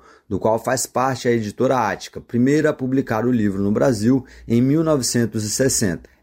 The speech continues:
Ela conta que teve a ideia da adaptação para os quadrinhos em dois mil e vinte, quando saiu a edição comemorativa dos sessenta anos do livro Quarto de Despejo.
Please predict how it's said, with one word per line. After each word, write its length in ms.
Ela 220
conta 400
que 120
teve 280
a 40
ideia 360
da 220
adaptação 680
para 160
os 80
quadrinhos 560
em 160
dois 240
mil 160
e 80
vinte, 420
quando 280
saiu 420
a 100
edição 460
comemorativa 960
dos 160
sessenta 520
anos 300
do 120
livro 340
Quarto 400
de 140
Despejo. 640